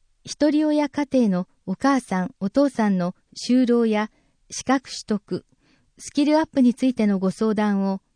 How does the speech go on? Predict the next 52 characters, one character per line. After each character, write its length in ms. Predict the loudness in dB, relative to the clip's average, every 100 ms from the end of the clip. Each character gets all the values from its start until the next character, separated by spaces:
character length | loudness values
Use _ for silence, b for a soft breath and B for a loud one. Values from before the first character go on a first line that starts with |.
| _ _ _ _ _ _
ひ 120 | -12
と 140 | 0 2
り 160 | 2
親 300 | 2 2 0
自 160 | 0 0
立 260 | -2 -2 -10
支 220 | -4 0
援 200 | 2 2
プ 160 | 2 0
ロ 120 | 0
グ 100 | 0
ラ 140 | 0
ム 100 | 0
策 300 | -2 -6 -8
定 240 | -4 0 2
員 240 | 2 0
が 160 | -2 -4
お 80 | -4
受 140 | -4 -6
け 20 |
し 160 | -6 -6
ま 120 | -8
す。 200 | -10 _ _ _ _ _ _ _ _ _ _ _
就 380 | -6 -2 0 2
業 260 | 2 2
支 220 | 2 0 2
援 180 | 4
専 320 | 4 2 4 6
門 220 | 4 2
員、 260 | 0 -4 -8 _ _ _
兼 220 | 2 2
務 180 | 2 -2
で 140 | -8
す。 240 | -10 -18 _ _ _ _ _ _ _ _ _ _ _ _ _ _ _ _ _ _
日 320 | 0 0 -2
時、 240 | -4 -6 -10 _ _ _ _ _ _ -2
月 300 | 0 2 2
曜 180 | 0 2
か 140 | 0
ら 100 | 2
土 100 | 2
曜 260 | 2 2 -2
日、 200 | -6 -10 _ _ _ -2
午 160 | 0 2
前 220 | 0 -4
八 320 | -8 -6 -2 -2
時 100 | -2
三 240 | 2 2
十 160 | 2 -4
分 300 | -2 -2 -2
か 120 | -4
ら 200 | -6